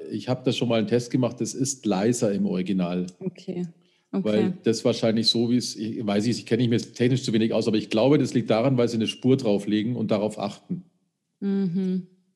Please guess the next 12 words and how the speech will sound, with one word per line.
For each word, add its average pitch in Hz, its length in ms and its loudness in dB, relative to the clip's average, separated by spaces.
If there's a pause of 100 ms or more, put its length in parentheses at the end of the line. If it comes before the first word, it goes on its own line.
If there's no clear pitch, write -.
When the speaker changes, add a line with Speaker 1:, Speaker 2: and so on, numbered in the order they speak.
(100)
Speaker 1:
Beim 107 180 0
anderen, 165 720 4
äh, 156 80 -8
Speaker 2:
Ja. 196 200 -2
Speaker 1:
wenn 135 140 0
ich 139 100 0
jetzt 143 160 4
aber 117 200 2
Haus 147 180 4
des - 180 0
Geldes 143 380 6
höre, 92 400 0